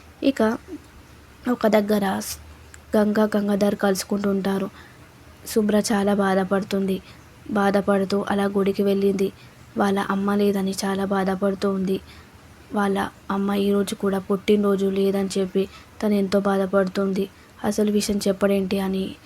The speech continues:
ఇద్దరు చంద్ర అనుకుంటూ ఉంటారు. ఇక "చెప్పండి"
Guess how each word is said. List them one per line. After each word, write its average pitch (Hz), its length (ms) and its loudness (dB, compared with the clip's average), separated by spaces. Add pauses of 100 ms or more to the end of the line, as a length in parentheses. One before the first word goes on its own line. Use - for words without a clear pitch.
(260)
ఇద్దరు 202 400 0
చంద్ర 202 380 0
అనుకుంటూ 196 480 -2
ఉంటారు. 190 400 -2 (440)
ఇక 262 180 0 (800)
"చెప్పండి" 214 520 0